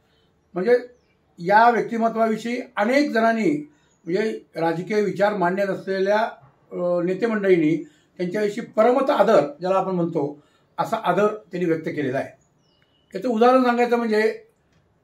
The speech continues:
ज्या संस्थेने हे आयोजन केलेलं आहे, लोकहितवादी संस्था, ज्याच्यामध्ये त्याचे सदस्य, अनेक सदस्य हे ज्या पक्षाच्या विचाराचे कार्यकर्ते आहेत, माननीय भुजबळ साहेब ज्या विचाराचे आणि ज्या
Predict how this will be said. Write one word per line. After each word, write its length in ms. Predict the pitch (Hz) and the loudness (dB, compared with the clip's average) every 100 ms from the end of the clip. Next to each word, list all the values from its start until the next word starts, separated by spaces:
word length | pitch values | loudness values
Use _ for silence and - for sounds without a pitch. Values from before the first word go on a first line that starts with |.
| _ 147 | _ 0
ज्या 180 | 208 226 | 2 2
संस्थेने 480 | 208 202 - 220 | 0 -4 -4 -2
हे 100 | 220 | 2
आयोजन 320 | 220 202 196 208 | 4 4 2 0
केलेलं 300 | 208 202 196 | -2 2 4
आहे, 320 | 190 202 202 | 4 2 -2
लोकहितवादी 540 | 175 170 190 190 185 175 | -4 -2 -2 0 0 -2
संस्था, 540 | 180 170 190 180 180 - _ _ _ _ _ _ _ 156 | -4 -4 0 0 0 -10 _ _ _ _ _ _ _ -6
ज्याच्यामध्ये 360 | 160 196 196 | 2 2 2
त्याचे 180 | 190 190 | -4 -4
सदस्य, 400 | 185 180 185 202 | -2 -2 -2 0
अनेक 280 | 175 202 208 | 0 0 -2
सदस्य 400 | 180 185 180 196 | -2 -2 -2 -2
हे 540 | 175 190 196 196 - _ _ _ - | 0 0 -2 -6 -16 _ _ _ -6
ज्या 120 | 175 | -2
पक्षाच्या 500 | 190 170 - 190 185 | -2 -2 -4 -2 0
विचाराचे 460 | 185 165 180 180 175 | 0 2 2 2 0
कार्यकर्ते 460 | 170 170 175 170 185 | 2 2 0 0 2
आहेत, 320 | 165 170 170 - _ _ _ _ _ _ | 2 2 -4 -14 _ _ _ _ _ _
माननीय 420 | 170 175 208 214 220 220 220 - _ _ _ - 156 | -2 0 0 0 2 2 -2 -8 _ _ _ -16 -8
भुजबळ 380 | 151 170 214 220 | -2 0 0 2
साहेब 300 | 214 214 214 - | 2 2 -2 -8
ज्या 120 | 165 196 | 2 2
विचाराचे 840 | 185 190 202 196 208 202 196 - _ _ _ | 2 2 4 2 0 -4 -6 -12 _ _ _
आणि 160 | - 190 | -8 -6
ज्या 520 | 175 196 196 196 190 | 2 4 6 4 2